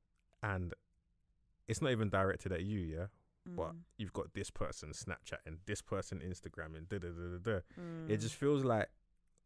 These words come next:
Speaker 1: all that privacy has gone, yeah?
Speaker 2: Yeah.
Speaker 1: Now, if you done something in the background of their video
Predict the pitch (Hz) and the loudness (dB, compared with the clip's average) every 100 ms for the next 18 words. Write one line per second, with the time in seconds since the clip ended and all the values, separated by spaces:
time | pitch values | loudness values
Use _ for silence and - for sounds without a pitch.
0 | - 127 131 123 104 - - 117 98 - | 2 6 8 8 4 2 2 2 2 0
1 | 92 87 87 85 107 101 82 78 113 - | -2 0 -2 2 4 6 4 0 -2 -6
2 | - 165 165 160 156 156 156 - - 95 | -10 -6 -4 -4 -4 -6 -8 -12 -4 2
3 | 95 90 104 - 117 139 143 135 127 113 | 2 4 2 0 0 2 4 4 4 0
4 | _ - 113 117 104 95 90 90 85 113 | _ 0 4 6 6 4 4 2 2 2
5 | 110 - 82 78 107 - _ _ _ _ | 2 0 -2 -2 -4 -8 _ _ _ _
6 | _ _ _ _ _ 104 92 95 87 107 | _ _ _ _ _ 0 2 2 4 2
7 | 87 80 92 | 2 2 0